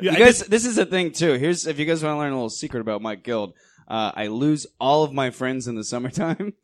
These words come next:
Speaker 1: <laughs> uh, and then I gain more friends in the wintertime. So for the most part, people don't realize I have tattoos till summertime hits, and then I'm when, then I'm got, you know, I'm in the short sleeves, and people are like, "Oh shit, I didn't realize you had tattoos," and then I stop being their friend.
Speaker 2: And then you're like, "Fuck Bender."
Speaker 1: I just
Speaker 2: And then
Speaker 1: start, they just start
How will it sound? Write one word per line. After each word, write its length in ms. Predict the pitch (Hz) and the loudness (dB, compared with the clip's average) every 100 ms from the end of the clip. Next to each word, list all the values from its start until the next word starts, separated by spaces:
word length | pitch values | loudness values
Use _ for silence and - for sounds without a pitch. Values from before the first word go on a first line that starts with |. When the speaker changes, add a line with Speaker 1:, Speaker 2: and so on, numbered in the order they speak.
| - - | -20 -20
Speaker 1:
<laughs> 320 | - - - | -20 -20 -6
uh, 320 | - 135 131 120 | 2 6 6 4
and 160 | 131 147 | 2 0
then 100 | 147 | 2
I 120 | 139 | 0
gain 520 | 131 147 165 170 160 | -2 0 2 2 2
more 240 | 151 160 147 | 4 4 4
friends 380 | 147 143 131 | 2 0 0
in 80 | 127 | -2
the 80 | 120 | 0
wintertime. 840 | 131 156 143 131 131 120 113 110 120 | 0 0 -2 0 0 0 -4 -8 -10
So 220 | - 139 | 0 0
for 180 | 131 147 | 2 2
the 140 | 139 | 2
most 340 | 131 151 175 - | 2 2 2 2
part, 300 | 139 127 - | 2 2 0
people 180 | 147 151 | -2 0
don't 160 | 139 | 0
realize 320 | 131 139 123 | 0 0 0
I 80 | 117 | -2
have 200 | 120 117 | -2 -2
tattoos 560 | 123 110 98 131 123 107 | -2 -4 -2 -2 -2 -4
till 260 | 123 110 | -4 -4
summertime 500 | - 139 139 123 120 | -4 -4 -4 -2 -4
hits, 300 | 113 110 107 | -4 -6 -8
and 120 | - 113 | -12 -8
then 100 | 113 | -6
I'm 140 | 110 | -6
when, 300 | 110 101 82 | -8 -10 -10
then 160 | 123 123 | -10 -8
I'm 140 | 110 | -8
got, 240 | 101 90 - | -8 -10 -12
you 120 | 110 | -12
know, 260 | 95 78 95 _ _ _ _ | -12 -14 -18 _ _ _ _
I'm 100 | 117 | -8
in 60 | 117 | -6
the 80 | 107 | -4
short 280 | 151 170 | -4 -4
sleeves, 440 | - 117 110 107 104 | -6 -8 -6 -6 -10
and 80 | 113 | -10
people 180 | 120 | -6
are 60 | 110 | -6
like, 120 | 104 - | -4 0
"Oh 100 | 214 | 0
shit, 440 | - 233 185 117 _ _ _ | 0 -2 -2 -4 _ _ _
I 40 | - | -4
didn't 140 | 180 | 0
realize 260 | 185 185 175 | 2 2 2
you 80 | 180 | 0
had 120 | 170 | 2
tattoos," 640 | 165 151 185 170 120 - - | -2 -2 -2 -2 -2 -6 -8
and 160 | 127 | -4
then 120 | 143 | -2
I 100 | 135 | -2
stop 400 | 113 - 135 127 | -4 -4 -4 -4
being 220 | 127 123 110 | -6 -8 -8
their 140 | 95 | -10
friend. 460 | - 113 98 71 - | -10 -10 -10 -12 -8
Speaker 2:
And 100 | 143 | -2
then 100 | 156 | 2
you're 120 | 156 | 2
like, 160 | 151 135 | 2 0
"Fuck 420 | - - - 156 | 0 2 2 2
Bender." 480 | 190 160 143 123 123 | 0 2 -2 -6 -2
Speaker 1:
I 100 | 135 | -2
just 200 | 139 202 | 0 4
Speaker 2:
And 80 | 190 | 6
then 140 | 160 | 8
Speaker 1:
start, 120 | 160 156 | 6 2
they 120 | 156 | 2
just 180 | 165 - | 2 4
start 320 | 156 127 | 4 4